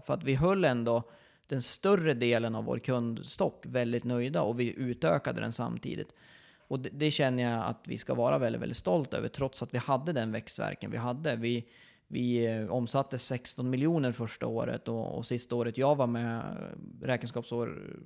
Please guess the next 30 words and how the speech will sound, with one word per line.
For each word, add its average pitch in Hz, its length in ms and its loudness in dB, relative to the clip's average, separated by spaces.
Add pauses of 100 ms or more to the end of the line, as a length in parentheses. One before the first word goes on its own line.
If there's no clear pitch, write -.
(440)
sju 135 240 -2
år 123 120 2
senare, 123 400 -2
så 117 360 -6
var 117 180 0
vi 117 80 2
över 127 120 2
åttio - 280 -2
miljoner. 64 420 -4 (440)
Och - 120 -6
det 123 80 0
gick, 160 300 2
det 143 200 2
är 180 40 2
väldigt 107 260 0
fort. - 520 -10 (100)
Eh, 117 260 -4
vi 120 120 0
började 117 300 2
snurra 117 340 0
upp 117 140 -2
mot 117 380 -6
åttahundra, 117 760 -2
niohundra 113 800 -2
fordon 113 580 -4
per 131 160 -2
år, 123 380 0 (280)
nytt - 220 -4
och 113 60 -8
bägg. - 280 -8